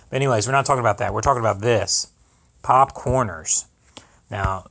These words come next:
in case you don't know what those are, those are chips in the shape of chips.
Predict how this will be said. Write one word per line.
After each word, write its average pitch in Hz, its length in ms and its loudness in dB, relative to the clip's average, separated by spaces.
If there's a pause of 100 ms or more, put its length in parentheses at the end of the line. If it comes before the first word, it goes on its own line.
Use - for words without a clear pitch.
(120)
in 117 160 -10
case - 280 2
you 139 40 -4
don't 139 160 0
know 131 120 2
what 117 120 0
those 113 160 -2
are, 123 140 4
those 110 180 -2
are 101 140 -8
chips - 800 2 (500)
in 107 80 -10
the 104 80 -8
shape 175 280 0
of 180 120 -2
chips. - 640 2